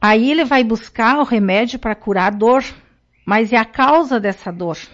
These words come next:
Então, a arte terapia vai s-, trabalhar, vai focar a pessoa, o que que tá acontecendo, e eu, em cima dessa, desse trabalho de consciência, porque o, pro homem tá em harmonia entre o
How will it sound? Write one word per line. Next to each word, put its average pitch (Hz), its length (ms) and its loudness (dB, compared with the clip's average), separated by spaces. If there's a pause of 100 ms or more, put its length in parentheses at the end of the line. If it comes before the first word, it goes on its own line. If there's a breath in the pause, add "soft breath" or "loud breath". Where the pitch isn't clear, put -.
(960)
Então, 220 180 -2
a 220 60 0
arte 220 260 0
terapia 220 520 -4
vai 247 120 -4
s-, - 180 -12 (180)
trabalhar, 196 640 0
vai 262 160 -2
focar 214 320 -2
a 226 40 2
pessoa, 226 560 0 (380 loud breath)
o 254 80 -10
que - 140 -14
que 370 140 0
tá 339 140 -2
acontecendo, 247 720 -2
e 240 140 -2
eu, 247 180 0 (640 soft breath)
em 233 80 4
cima 339 680 0
dessa, 220 640 0 (580 soft breath)
desse 233 320 -2
trabalho 214 480 2
de 214 120 -4
consciência, 269 1040 -2 (360)
porque 214 760 0 (120)
o, 185 80 -2
pro 220 220 -2
homem 226 560 2
tá 233 180 -2
em 247 140 0
harmonia 208 760 -4
entre 202 280 -6
o 202 60 -6